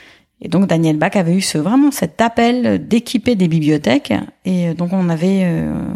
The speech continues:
une centaine de bibliothèques dans le réseau quand moi j'ai commencé en deux mille douze, mais que deux équipes. Et donc moi, mon boulot, ça a été en dix ans de développer deux autres équipes locales.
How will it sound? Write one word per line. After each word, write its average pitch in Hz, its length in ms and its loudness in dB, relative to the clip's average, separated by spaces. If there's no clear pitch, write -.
une 165 180 -2
centaine 226 380 2
de 202 80 2
bibliothèques 170 460 -2
dans 165 140 2
le 160 60 2
réseau 165 380 -2
quand - 120 -8
moi 165 100 -2
j'ai 165 140 -2
commencé 165 340 -4
en 175 40 -4
deux 160 80 -2
mille 156 200 0
douze, 254 320 0
mais 180 100 2
que 233 140 -2
deux 208 480 2
équipes. - 380 -6
Et - 100 -6
donc 165 160 -2
moi, 202 100 2
mon 202 160 4
boulot, 175 300 0
ça 185 160 -2
a - 20 0
été 160 180 -2
en 180 120 2
dix 165 220 0
ans 190 60 2
de 202 60 2
développer 165 420 0
deux 170 320 2
autres 175 340 -2
équipes 165 260 -8
locales. - 400 -6